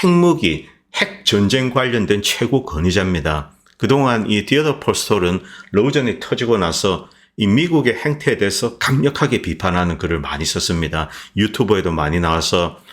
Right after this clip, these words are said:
이 러시아를 상대로 대리전을 하는 것의 위험성, 핵전쟁 위험입니다. 뭐 재래식 전쟁에서는 지금 어쨌든 러시아가 이기고 있는데 미국이 할 수 있는 게 많이 없습니다. 그런데 이 미국과 러시아가 직접 충돌한다 혹은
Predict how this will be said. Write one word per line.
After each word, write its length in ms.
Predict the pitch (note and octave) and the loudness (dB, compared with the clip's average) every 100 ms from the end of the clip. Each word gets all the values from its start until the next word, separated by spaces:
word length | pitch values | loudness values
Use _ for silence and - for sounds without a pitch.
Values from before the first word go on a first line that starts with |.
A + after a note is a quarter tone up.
| _ _ - | _ _ -4
이 100 | A2+ | 0
러시아를 420 | G2 - G#3 F3 | 2 2 -2 0
상대로 380 | D#3 A2 G#2 F#2+ | 0 2 2 2
대리전을 480 | F2 F#2+ A2 G2+ | 0 2 2 0
하는 320 | F#2+ - F#2 F2+ | -2 -2 0 0
것의 380 | F2 - F2 | 0 0 0
위험성, 500 | G2 G#2+ F2+ - D#2 - - - | 0 0 -2 -4 -4 -6 -20 -14
핵전쟁 720 | - F3+ - E3+ D#3 C3 E2 E2 | -8 -8 0 0 2 0 0 0
위험입니다. 720 | F#2+ F2+ D2+ D2+ D2+ D2+ C#2+ - _ | 0 0 0 -2 -2 -2 -4 -16 _
뭐 100 | A2 | -2
재래식 380 | - A2 - - | 2 0 0 -2
전쟁에서는 480 | B2 F#2+ F#2+ - E2+ | -2 0 0 -2 -2
지금 160 | F#2+ | 0
어쨌든 400 | F2+ F#2 - E2 - - _ | 0 0 -2 -4 -4 -20 _
러시아가 400 | F#2+ - A2 F#2+ | 0 2 2 2
이기고 360 | A#2+ G#2 F#2 D#2 | 0 2 2 2
있는데 280 | E2 D#2+ | 0 2
미국이 320 | F#2 B2+ A#2+ F#2 | 2 2 0 -2
할 160 | - | -2
수 160 | C#3 G#2+ | 0 0
있는 220 | E2+ E2+ | 0 0
게 80 | D#2+ | -2
많이 300 | C#2+ C#2+ F2+ | -2 -2 -2
없습니다. 680 | D2+ - E2 D#2+ D#2 D2 - - | 0 -2 -2 -2 -2 -4 -10 -2
그런데 400 | A2+ C3+ A2+ F2 - - - - | 0 2 2 0 -8 -18 -20 -4
이 180 | A2+ G#2 | 0 2
미국과 540 | G#2 E3+ F3+ E3+ D3 | 2 2 2 2 0
러시아가 420 | G#2+ F#2 - A2 G2 | 0 0 0 0 -2
직접 360 | C3 - C3+ | -4 -2 -2
충돌한다 540 | - D#3 C3+ F#2+ E2+ F2+ | 0 2 2 2 0 0
혹은 380 | C#3+ C#3 A2+ | 2 2 0